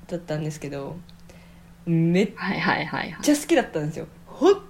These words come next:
Speaker 1: 当に好きで。もう。
Speaker 2: そうですよ。もうこう、本当に好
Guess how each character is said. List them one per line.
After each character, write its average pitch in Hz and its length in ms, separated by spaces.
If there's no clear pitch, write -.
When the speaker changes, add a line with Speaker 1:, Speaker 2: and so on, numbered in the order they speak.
Speaker 1:
当 339 120
に 320 140
好 - 120
き 285 180
で。 160 280
も 214 300
う。 180 80
Speaker 2:
そ - 60
う - 20
で 175 60
す 165 60
よ。 143 160
も 190 180
う 165 60
こ 190 140
う、 180 120
本 269 180
当 302 100
に 285 60
好 - 60